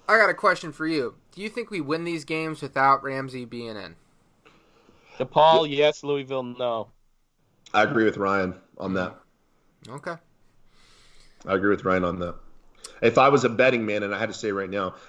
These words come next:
Speaker 3: do I think that we can win against Louisville without Ramsey? Absolutely, but cards are not in our favor if we don't have the leading scorer of our team on the floor against Louisville.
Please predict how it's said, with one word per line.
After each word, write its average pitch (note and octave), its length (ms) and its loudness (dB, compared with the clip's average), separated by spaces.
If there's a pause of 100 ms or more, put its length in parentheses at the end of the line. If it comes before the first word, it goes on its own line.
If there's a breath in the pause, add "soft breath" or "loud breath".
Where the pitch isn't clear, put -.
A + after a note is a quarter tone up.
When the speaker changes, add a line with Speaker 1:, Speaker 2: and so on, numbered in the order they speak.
Speaker 3:
do B2 100 4
I A#2+ 60 6
think D3+ 240 0
that C3 100 -4
we A2 120 -4
can D#3+ 280 2
win G#2 160 -2
against F#2+ 380 -8
Louisville G2+ 320 -2
without F#2 260 0
Ramsey? F#2+ 360 -2
Absolutely, F#2 580 2
but F2 320 -2 (380 soft breath)
cards A#2+ 300 2
are G2+ 60 -4
not G#2+ 200 4
in G#2 80 0
our G2 100 0
favor F#2 460 -2
if F2 140 -8
we G2+ 80 2
don't F2+ 180 0
have F#2 200 -2
the F2+ 80 -2
leading F#2 300 0
scorer F#2 320 2
of F2+ 80 2
our F2+ 100 2
team F2+ 400 -2
on F#2 200 2
the F2 60 0
floor F2+ 340 2
against E2 320 -4
Louisville. E2 500 -2